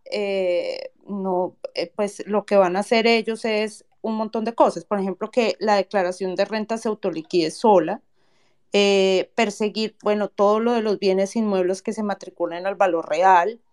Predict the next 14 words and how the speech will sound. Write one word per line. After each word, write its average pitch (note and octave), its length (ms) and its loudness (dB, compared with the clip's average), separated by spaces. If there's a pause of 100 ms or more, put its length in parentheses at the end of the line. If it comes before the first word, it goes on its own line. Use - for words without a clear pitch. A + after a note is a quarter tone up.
(180)
Eso F3+ 200 -8
es F#3+ 100 -14
otra G#3 300 -2
forma G#3 380 0
de G3+ 280 0
mirar F#3 420 -2
la F#3 140 -2
gente G3 720 -2
realmente F3+ 600 -2
sus G3+ 220 -10
ingresos E3+ 480 -2
y G3+ 40 -4
su G3 180 -4
patrimonio, E3 680 -2